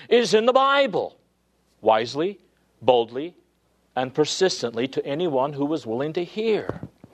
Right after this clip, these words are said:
We are to look for and create opportunities to explain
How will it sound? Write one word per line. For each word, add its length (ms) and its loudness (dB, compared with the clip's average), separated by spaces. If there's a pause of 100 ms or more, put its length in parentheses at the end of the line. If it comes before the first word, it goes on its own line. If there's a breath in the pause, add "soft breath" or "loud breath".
(400 loud breath)
We 160 6
are 100 6
to 100 0
look 260 0
for 460 4 (180 loud breath)
and 240 2
create 480 4
opportunities 960 2
to 100 4
explain 500 0